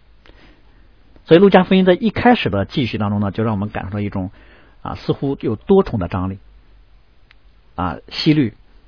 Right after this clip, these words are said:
和圣殿，圣殿和撒加利亚，啊，撒加利亚这个家庭，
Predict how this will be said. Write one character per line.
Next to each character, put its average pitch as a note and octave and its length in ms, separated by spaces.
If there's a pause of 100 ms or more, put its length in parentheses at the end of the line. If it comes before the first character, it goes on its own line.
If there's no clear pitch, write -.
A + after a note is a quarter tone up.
(400)
和 - 160
圣 A#2 200
殿， A2+ 240
圣 B2 240
殿 G#2+ 180
和 F#2 60
撒 G#2 160
加 G2+ 120
利 G2+ 120
亚， - 160 (180)
啊， D#2 160
撒 - 140
加 A2 100
利 A#2+ 80
亚 E2+ 300
这 G2 100
个 F#2 60
家 G#2 180
庭， E2+ 240